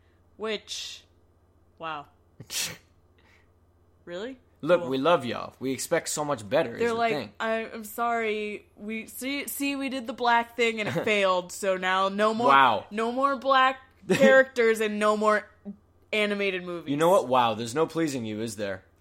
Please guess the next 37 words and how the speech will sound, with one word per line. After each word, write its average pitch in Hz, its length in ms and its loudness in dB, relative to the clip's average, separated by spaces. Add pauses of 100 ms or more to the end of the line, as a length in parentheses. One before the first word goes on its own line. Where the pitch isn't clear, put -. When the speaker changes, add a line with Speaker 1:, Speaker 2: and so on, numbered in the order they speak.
(300)
Speaker 2:
Yeah, 131 260 2
we 131 180 -4
gave 143 360 -2
you 147 100 0
Speaker 1:
We 147 100 6
did 269 260 -2
the 285 80 -6
thing. 277 380 -6
You 147 100 2
Speaker 2:
Yeah. - 80 4
Speaker 1:
didn't 277 100 0
even 262 180 -2
see 247 320 -2
it. 185 260 -2
Speaker 2:
Who? 202 260 -2 (120)
Okay, 202 340 6
she - 180 -4
was 202 220 0
a 190 60 0
frog 185 420 6
for, 147 160 -4
like, 131 220 2
two-thirds 123 500 -4
of 107 100 -8
it, - 180 -8
but 143 260 -4
Speaker 1:
She - 200 -10
was - 160 -8
a 190 40 -10
frog - 260 -8
Speaker 2:
whatever. 135 420 8
Speaker 1:
for 160 80 -8
so - 60 -8
much 160 180 -12
of 165 60 -20
that 160 100 -18
movie. 160 380 -18